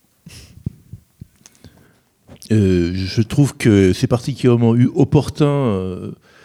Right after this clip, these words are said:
au moment où elle arrive. Bon, je sais que ça avait été préparé avant, euh,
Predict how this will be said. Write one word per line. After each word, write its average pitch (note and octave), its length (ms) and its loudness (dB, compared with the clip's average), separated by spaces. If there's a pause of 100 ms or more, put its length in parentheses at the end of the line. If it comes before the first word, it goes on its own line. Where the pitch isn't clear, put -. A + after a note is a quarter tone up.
(400)
au C3+ 100 -2
moment C3+ 320 2
où B2 160 2
elle A2 100 2
arrive. C3+ 260 0
Bon, A2+ 140 -4
je G#2+ 120 -4
sais C3 200 -4
que A2 300 -2
ça G2+ 140 -4
avait G2+ 140 0
été A2 160 -4
préparé G#2+ 500 -4
avant, G#2 800 -4
euh, E2+ 180 -14